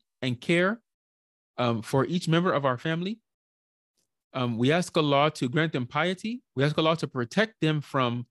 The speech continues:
the evil eye. We ask Allah to help them love, value, and appreciate and respect one another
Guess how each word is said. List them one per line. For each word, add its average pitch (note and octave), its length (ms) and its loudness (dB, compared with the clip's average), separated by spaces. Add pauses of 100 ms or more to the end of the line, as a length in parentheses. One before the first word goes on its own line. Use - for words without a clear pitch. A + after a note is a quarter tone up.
the C#3 140 -2
evil D#3 300 -2
eye. E3 320 0 (500)
We C3+ 60 2
ask D3+ 160 0
Allah D#3 320 4
to B2+ 320 0 (220)
help F3 240 0
them C3+ 180 2
love, E3 400 2
value, C#3+ 300 2
and B2 100 -6
appreciate F#3+ 640 -4 (560)
and B2+ 120 2
respect F#3 460 2
one E3 100 4
another D#3+ 380 2